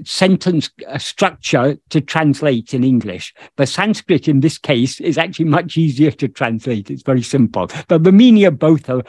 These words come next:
are more or less the same. So what Bhagavan says in the Tamil is, uh, "Yanatru ilvadu, um, uh, terin edu." That means, uh, "Yanatru" means "I ceasing."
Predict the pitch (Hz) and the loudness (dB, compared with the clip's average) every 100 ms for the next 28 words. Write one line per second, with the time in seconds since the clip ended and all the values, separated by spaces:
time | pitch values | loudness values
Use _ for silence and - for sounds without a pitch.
0 | - - 160 131 135 147 139 120 113 - | -12 -4 0 2 4 4 2 0 -6 -12
1 | 107 131 95 87 80 _ 90 - - - | -8 -4 -4 -6 -12 _ -14 -14 -6 -2
2 | 135 - - 147 170 160 196 202 185 - | -2 -4 -4 -2 0 0 2 2 2 2
3 | 180 151 156 135 - 190 196 101 131 170 | 0 0 0 0 -2 -2 -2 -2 -4 -6
4 | _ _ - 160 135 - _ _ _ _ | _ _ -2 -2 -2 -8 _ _ _ _
5 | _ - 160 143 147 165 113 143 165 208 | _ -6 -2 -2 -2 -6 0 2 2 2
6 | 220 214 147 - 233 220 - 185 175 170 | 2 -2 -8 -4 -2 -2 0 4 4 4
7 | 135 117 120 131 220 - _ _ _ _ | 0 -2 0 0 0 -2 _ _ _ _
8 | - 156 147 135 135 _ _ _ _ - | -4 0 2 0 -2 _ _ _ _ -14
9 | 160 143 135 147 175 - - 185 175 185 | -8 -4 -2 -4 -8 -6 -2 2 2 0
10 | 180 160 131 123 90 87 _ _ _ 147 | -2 -4 -4 -4 -6 -10 _ _ _ -6
11 | 165 185 156 208 151 120 202 - _ _ | -6 0 4 4 4 4 2 -2 _ _
12 | _ _ _ _ 165 147 110 113 123 160 | _ _ _ _ 0 0 0 -4 0 2
13 | 214 208 185 - 165 131 143 170 147 - | 4 2 0 -4 0 2 4 2 -2 -8
14 | 131 147 214 - - 151 110 - 90 90 | -2 0 0 -2 -4 -6 -6 -6 -4 -6